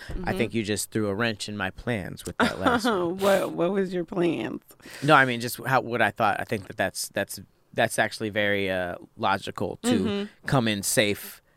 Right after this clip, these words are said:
Speaker 2: Mm-hmm.
Speaker 1: because somebody who's saying they wanna kill themselves
Speaker 2: Mm-hmm.
Speaker 1: could potentially be a, a violent
Speaker 2: It's
Speaker 1: vi-,
Speaker 2: really
Speaker 1: more violent.
Speaker 2: heartbreaking to see when you actually, like, are, are, uh, around someone who,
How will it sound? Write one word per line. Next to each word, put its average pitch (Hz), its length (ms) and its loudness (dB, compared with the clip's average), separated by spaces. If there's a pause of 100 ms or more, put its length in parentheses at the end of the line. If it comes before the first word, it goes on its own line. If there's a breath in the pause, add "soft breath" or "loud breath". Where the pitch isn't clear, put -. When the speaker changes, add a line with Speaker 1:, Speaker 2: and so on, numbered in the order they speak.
(100)
Speaker 2:
Mm-hmm. 180 180 -10 (280)
Speaker 1:
because 107 440 2
somebody 107 320 2
who's 98 120 -6
saying 101 240 0
they 95 140 0
wanna 95 400 -4
kill 101 220 -2
themselves 92 720 -4 (340)
Speaker 2:
Mm-hmm. 156 320 -6
Speaker 1:
could 139 140 -4
potentially 95 500 -4
be 90 440 -4 (400)
a, 95 160 -6 (100)
a 92 100 -4
violent 85 340 -4 (300 loud breath)
Speaker 2:
It's 214 80 -4
Speaker 1:
vi-, 294 60 4
Speaker 2:
really 359 140 6
Speaker 1:
more 277 60 4
violent. - 0 -
Speaker 2:
heartbreaking 220 640 4
to - 120 -6
see 160 520 -4 (180)
when 180 180 -4
you 175 100 -4
actually, 170 520 -2
like, 165 280 -2 (580 soft breath)
are, 170 480 2
are, 160 480 0 (160)
uh, 170 140 -4 (500)
around 165 460 0
someone 160 440 -4
who, 156 680 -4